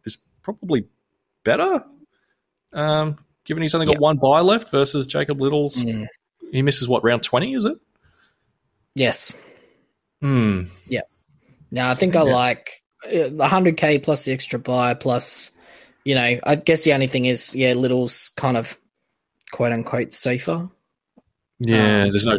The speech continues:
Speaker 1: there's no time on his
Speaker 3: Mm, yeah.
Speaker 1: on him,
Speaker 3: And he
Speaker 1: unlike
Speaker 3: could end
Speaker 1: Turpin.
Speaker 3: up being a seventy plus minute gun if something happened to Sullivan or Hunt or Amon.
Speaker 1: Good point. Go Jacob Little. Um, all right.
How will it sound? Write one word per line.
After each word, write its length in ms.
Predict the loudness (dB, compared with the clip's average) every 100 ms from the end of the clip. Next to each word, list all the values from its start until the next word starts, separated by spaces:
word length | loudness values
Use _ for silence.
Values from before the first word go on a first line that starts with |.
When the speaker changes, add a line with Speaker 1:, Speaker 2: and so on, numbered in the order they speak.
| 2
Speaker 1:
there's 140 | 2
no 80 | 2
time 480 | 0 0 2 2 2
on 80 | 0
his 400 | 0 -2 -6 _ _ _ -18 -18 -20 _ _ -4
Speaker 3:
Mm, 360 | -2 -2 -4 -8 -20 _ -20 _ -4
yeah. 140 | -2 0
Speaker 1:
on 100 | 0
him, 140 | -2
Speaker 3:
And 80 | 0
he 40 |
Speaker 1:
unlike 180 | 2 2
Speaker 3:
could 120 | 4
end 160 | 4 2
Speaker 1:
Turpin. 80 | 2
Speaker 3:
up 40 |
being 220 | 2 2
a 260 | 2 2 -2 -12 -20 -20
seventy 360 | -2 0 0 -2
plus 320 | 0 0 0
minute 340 | 0 0 -2 -6 _ -10 0
gun 280 | 2 2
if 100 | 0
something 240 | -2 -4 -4
happened 240 | -4 -4
to 80 | -4
Sullivan 540 | -2 -2 -2 -2 -2
or 80 | -2
Hunt 280 | 0 -2 -2 -2
or 360 | 2 2 0 _ -4
Amon. 340 | 0 0 -2 -8 _ _ _ _ _ -20 _ _ _ -2
Speaker 1:
Good 160 | 0 2
point. 200 | 2 0 -4 _ -4
Go 140 | -2
Jacob 280 | 2 2 4
Little. 180 | 2 2 -4 -8 -8 -8 -16 -18 -20 -20 -20 _ -20 -20 -2
Um, 340 | 2 4 2 0 -2 -6 -8 -14 -18 -18 -20 _ -2
all 100 | 2
right. 320 | 4 4 0